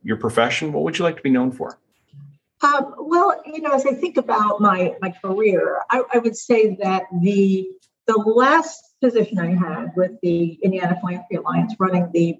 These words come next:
Speaker 2: program, uh, funded by Lilly Endowment to provide all this training and technical assistance to community foundations, was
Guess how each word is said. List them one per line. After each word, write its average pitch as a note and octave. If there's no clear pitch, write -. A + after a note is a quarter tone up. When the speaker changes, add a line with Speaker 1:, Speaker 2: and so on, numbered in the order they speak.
Speaker 2:
program, F3
uh, F3
funded F3+
by E3+
Lilly E3+
Endowment E3
to -
provide E3
all E3
this -
training F3
and F3
technical F3+
assistance E3+
to F3
community F3
foundations, E3+
was A#3+